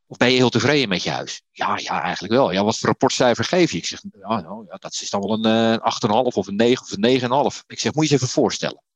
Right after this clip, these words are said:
Als wij nou met z'n allen sociale verandering of transities in organisaties gaan doen. En we krijgen zo'n rommelig proces. Maar aan het eind zeggen we allemaal, 'Ik wist niet dat ik dit wilde. Maar nu het er is, vind ik het eigenlijk geweldig. En ik geef het een acht en een half of een negen.'"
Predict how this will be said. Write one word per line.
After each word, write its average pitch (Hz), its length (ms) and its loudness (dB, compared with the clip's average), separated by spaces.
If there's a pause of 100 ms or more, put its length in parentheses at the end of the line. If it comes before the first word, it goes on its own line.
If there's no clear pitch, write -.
(480)
Als 113 180 -2
wij 120 160 2
nou 117 160 2
met 113 120 0
z'n - 100 -4
allen 139 340 4
sociale 147 560 0
verandering 131 460 2
of - 360 -8
transities 117 640 -2
in 110 120 0
organisaties 110 720 -2
gaan 92 160 -8
doen. 90 200 -12
En - 360 -20
we 98 40 -12
krijgen 107 340 0
zo'n 98 200 0
rommelig 143 420 2
proces. - 580 -2 (280)
Maar 95 100 -18
aan 98 100 2
het 101 100 -2
eind 135 220 0
zeggen - 260 0
we 92 60 2
allemaal, 113 400 2 (220)
'Ik - 140 -16
wist 113 180 2
niet 139 120 -2
dat 107 140 4
ik 107 140 0
dit 101 160 2
wilde. 117 360 2 (320)
Maar 98 120 -2
nu 120 120 8
het 202 100 4
er - 60 0
is, - 260 2
vind - 260 0
ik 107 80 -2
het 107 100 -2
eigenlijk 92 300 0
geweldig. 107 720 2
En - 100 -18
ik 107 80 -10
geef 104 200 2
het - 100 -6
een 101 120 -2
acht - 240 -2
en 113 60 2
een 101 60 2
half 98 200 0
of 87 140 -4
een 98 80 -8
negen.'" 113 320 -2